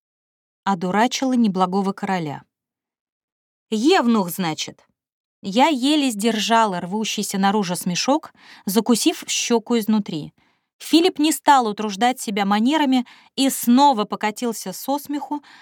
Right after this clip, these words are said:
а Вики ущипнула себя за переносицу, изо всех сил стараясь не ухмыляться.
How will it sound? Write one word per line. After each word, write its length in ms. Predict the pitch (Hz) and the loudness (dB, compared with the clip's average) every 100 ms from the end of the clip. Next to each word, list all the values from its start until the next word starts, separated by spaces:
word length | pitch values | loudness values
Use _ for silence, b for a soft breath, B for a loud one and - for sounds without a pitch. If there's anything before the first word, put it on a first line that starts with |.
| B | B
а 200 | - 233 | -2 0
Вики 520 | 233 220 294 - 339 - | 0 0 -2 -2 -8 -4
ущипнула 600 | 226 - 247 - 240 208 | -4 -2 -2 0 2 2
себя 320 | - 208 196 | 0 0 0
за 100 | 180 | 0
переносицу, 720 | 170 196 220 302 285 - 269 247 B B | -2 0 2 2 -2 -6 -8 -8 B B
изо 240 | 247 226 | 2 4
всех 340 | 247 - 330 - | 4 2 -2 -2
сил 380 | - 254 302 | -4 -2 0
стараясь 640 | 311 - 226 202 202 214 - | -2 -2 0 2 0 0 -2
не 100 | 220 | -2
ухмыляться. 720 | 202 208 190 147 - - | -2 -2 -2 -4 -8 -14